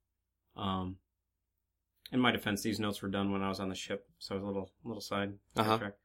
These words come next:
Speaker 1: Uh, yeah, I'm gonna put it in the middle third.
Speaker 2: Can we talk about, because, uh, I don't think there'll be another section to talk about this really quick.
Speaker 1: Sure.
Speaker 2: And, uh, it's something positive about Roger Moore. You know the sequence where they're driving the fire truck? Roger Moore's actually driving it?
Speaker 1: Oh, yeah, yeah,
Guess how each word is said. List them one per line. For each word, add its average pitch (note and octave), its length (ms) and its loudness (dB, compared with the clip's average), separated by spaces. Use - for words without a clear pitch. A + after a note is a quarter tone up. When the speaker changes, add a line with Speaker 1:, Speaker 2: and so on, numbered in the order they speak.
Speaker 1:
Uh, G#2 420 4
yeah, C3+ 200 8
I'm C#3 80 8
gonna C3 160 4
put - 160 0
it G#2+ 40 2
in G#2 60 0
the G2 60 4
middle F#2+ 160 2
third. G#2 300 0
Speaker 2:
Can D3 120 6
we C#3+ 80 12
talk C#3 240 12
about, C#3+ 240 12
because, A#2+ 360 8
uh, A#2 320 12
I A2+ 60 10
don't A#2 120 10
think B2 120 2
there'll A2+ 120 6
be A2+ 100 6
another A2 200 10
section A2+ 320 4
to - 40 -8
talk A2 160 6
about A#2 100 8
this A#2 160 -4
really A#2+ 140 2
quick. B2 280 2
Speaker 1:
Sure. - 300 -2
Speaker 2:
And, A2+ 100 8
uh, G#2+ 320 10
it's - 380 0
something A#2+ 300 6
positive A#2 300 10
about A2 200 8
Roger A2 240 4
Moore. A#2 220 8
You A#2+ 140 2
know C#3 120 8
the A#2 80 2
sequence B2+ 460 4
where A#2+ 80 6
they're A2 80 8
driving A2 500 6
the G#2 500 4
fire B2 240 12
truck? D#3 260 4
Roger A#2 240 10
Moore's A#2 260 10
actually A2+ 240 6
driving A#2 320 8
it? D3+ 120 0
Speaker 1:
Oh, D#3+ 120 -4
yeah, D#3+ 200 -2
yeah, D#3 160 -4